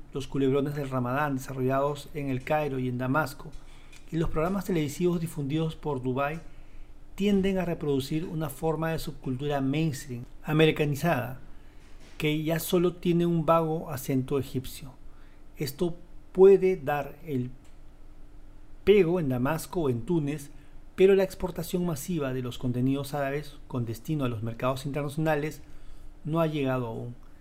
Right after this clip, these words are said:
Y el entertainment de los países árabes deberá, además, probar que es capaz de seducir a los musulmanes de Asia, de Indonesia y de la India.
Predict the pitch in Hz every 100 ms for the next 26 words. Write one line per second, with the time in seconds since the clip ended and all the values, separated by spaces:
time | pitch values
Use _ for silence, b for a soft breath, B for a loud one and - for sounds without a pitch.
0 | B B - 139 139 135 131 131 165 139
1 | 120 120 - 127 135 131 165 156 170 165
2 | - - - - 127 135 143 165 147 -
3 | 131 131 123 185 - - B B B B
4 | B - 151 151 160 170 - 135 160 160
5 | 160 156 143 131 156 156 135 135 131 131
6 | 143 143 139 135 139 - 147 170 B B
7 | B - 143 139 131 147 - 156 165 -
8 | - 131 123 113 113 123